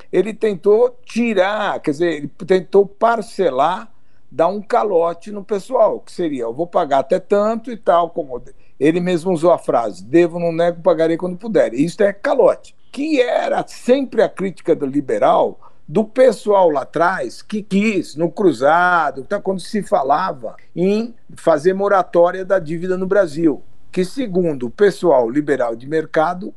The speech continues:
atrapalhou muito a vida do Brasil, porque o Brasil ficou com falta de credibilidade, porque quem ameaça dar um calote, aí ninguém quer emprestar dinheiro. Foi exatamente o que o Paulo Guedes fez, que é exatamente diferente do que ele aprendeu em Chicago e defende.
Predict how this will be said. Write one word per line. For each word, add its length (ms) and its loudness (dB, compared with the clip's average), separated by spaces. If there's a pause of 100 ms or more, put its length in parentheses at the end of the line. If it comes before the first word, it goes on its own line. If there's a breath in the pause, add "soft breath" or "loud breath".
atrapalhou 800 0
muito 760 2
a 80 6
vida 320 -4
do 120 -6
Brasil, 480 2
porque 280 -10
o 60 6
Brasil 380 -2
ficou 240 0
com 240 -6 (360 soft breath)
falta 420 0
de 140 -10
credibilidade, 880 0
porque 220 -8
quem 280 -2
ameaça 540 -4
dar 120 0
um 60 -2
calote, 460 0
aí 80 -2
ninguém 240 -2
quer 140 4
emprestar 400 0
dinheiro. 340 -6 (260)
Foi 160 2
exatamente 720 0
o 20 -16
que 80 -16
o 100 -16
Paulo 240 0
Guedes 300 -2
fez, 360 -8 (200 soft breath)
que 80 0
é 20 4
exatamente 960 -2
diferente 580 -4
do 140 -6
que 120 0
ele 80 4
aprendeu 420 -2
em 40 -8
Chicago 520 -4
e 40 -4
defende. 540 -8